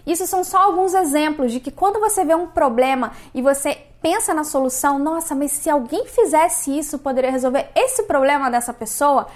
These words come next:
é sinal de que é uma outra ideia que o mundo merece que você tire do papel. É bem parecido com a outra, né, se você parar pra pensar. Ou seja, você vê algo que está sendo feito, que teoricamente já está bom, mas que você pode melhorar,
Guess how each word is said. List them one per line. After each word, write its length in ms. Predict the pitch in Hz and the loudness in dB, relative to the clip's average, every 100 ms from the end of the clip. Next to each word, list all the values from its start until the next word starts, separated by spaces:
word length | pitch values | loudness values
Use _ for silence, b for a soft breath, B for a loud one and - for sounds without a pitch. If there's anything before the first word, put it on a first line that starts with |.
| B B - | B B -4
é 120 | 302 | -4
sinal 380 | 302 277 269 277 | -2 0 0 0
de 120 | - | -4
que 160 | 311 | 0
é 120 | 285 294 | 2 2
uma 400 | 320 320 - - | 2 0 -2 2
outra 400 | 330 480 494 480 | 4 4 2 0
ideia 420 | 294 277 302 349 B - | 2 2 2 0 B -8
que 140 | - | -2
o 40 | 349 | -2
mundo 340 | 311 320 330 | 0 -2 -2
merece 640 | 320 320 285 240 269 311 | 0 0 2 2 0 -6
que 80 | 285 | -8
você 320 | 285 285 294 | -4 -4 -4
tire 240 | - 277 262 | -6 -4 -2
do 100 | 269 | 0
papel. 460 | 285 277 208 - - B B 254 | 0 0 0 -2 -6 B B 0
É 80 | |
bem 160 | 269 523 | 0 0
parecido 420 | 605 523 494 415 | 2 2 4 2
com 120 | 427 427 | 2 4
a 80 | |
outra, 340 | 294 269 254 220 | 6 4 2 -4
né, 180 | 233 254 | -2 -4
se 120 | 240 | -4
você 220 | 240 254 | -6 -4
parar 180 | 247 240 | -2 -2
pra 100 | 247 | -2
pensar. 540 | 247 247 - 220 - B B | -6 -6 -4 -6 -6 B B
Ou 120 | - 254 | -4 -2
seja, 300 | 254 208 208 | -2 -2 -2
você 380 | 240 240 269 B B _ - - | -4 -4 -4 B B _ -20 -10
vê 320 | 226 285 392 | 0 2 4
algo 360 | 311 269 277 277 | 4 4 2 -4
que 100 | 269 | -8
está 180 | - 294 | -6 -4
sendo 280 | 320 311 | -2 -4
feito, 340 | 311 277 277 262 | -2 -2 -2 -4
que 100 | - | -6
teoricamente 880 | 233 269 381 392 381 359 349 339 285 | 0 2 2 0 0 0 -2 -2 -2
já 160 | 254 | 0
está 240 | 247 - 247 | 0 0 2
bom, 200 | 247 240 | 2 2
mas 180 | 233 | -2
que 80 | - | -4
você 200 | 220 226 | -10 -10
pode 300 | - 269 277 | 0 0 2
melhorar, 720 | 269 254 233 233 311 - - | 0 2 2 2 0 -2 -14